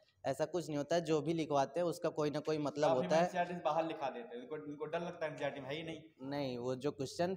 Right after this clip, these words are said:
Speaker 1: पिछली बार आ चुके हैं एग्जाम्स में प्रीवियस ईयर में, वो सभी, अ, सर कलेक्ट करके उनको ही लिखवाते हैं। और, अ, जो केमिस्ट्री का, अ,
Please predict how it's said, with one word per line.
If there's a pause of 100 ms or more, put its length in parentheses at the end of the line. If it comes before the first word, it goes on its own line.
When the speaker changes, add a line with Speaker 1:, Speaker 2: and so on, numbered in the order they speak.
Speaker 1:
पिछली
बार
आ
चुके
हैं
एग्जाम्स
में
प्रीवियस
ईयर
में,
वो
सभी,
अ,
सर (160)
कलेक्ट
करके
उनको
ही
लिखवाते
हैं। (380)
और,
अ,
जो
केमिस्ट्री
का,
अ,